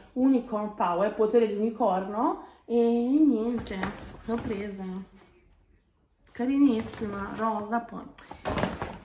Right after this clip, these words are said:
E niente ragazzi, io spero che questo video vi sia piaciuto, fatemi sapere cos'è la cosa che avete preferito,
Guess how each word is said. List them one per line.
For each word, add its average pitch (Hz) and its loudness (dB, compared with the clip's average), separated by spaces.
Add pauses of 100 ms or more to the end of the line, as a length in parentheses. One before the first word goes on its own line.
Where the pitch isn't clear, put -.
(240)
E 359 -2
niente 453 6
ragazzi, 294 8
io 392 8
spero 359 2
che 294 4
questo 339 4
video 370 8
vi 320 10
sia 311 6
piaciuto, 427 6
fatemi 311 6
sapere 302 4
cos'è 285 6
la 294 8
cosa 285 4
che 240 2
avete 240 4
preferito, 339 2